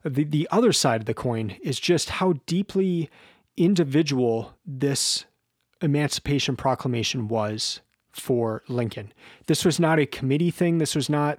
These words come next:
they were, they weren't, like, writing it in a group, uh, at a table to, to make sure it sounded good to whoever was gonna listen.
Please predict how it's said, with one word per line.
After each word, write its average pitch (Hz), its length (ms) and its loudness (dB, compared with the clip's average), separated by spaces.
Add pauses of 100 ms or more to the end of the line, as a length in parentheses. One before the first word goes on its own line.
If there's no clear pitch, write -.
they 139 160 0
were, 127 340 0
they 135 180 0
weren't, 143 300 0 (100)
like, 127 200 -4
writing 139 320 4
it 139 140 4
in 127 100 2
a 123 40 0
group, 135 360 0 (280)
uh, 143 280 -4
at 120 100 -4
a 113 60 -2
table 135 560 2
to, 110 380 -6 (560)
to 131 80 -4
make 131 160 4
sure 139 240 4
it 120 120 -2
sounded 139 400 2
good 131 380 2
to 117 420 0
whoever 139 260 2
was 123 140 0
gonna 127 160 0
listen. 123 400 -2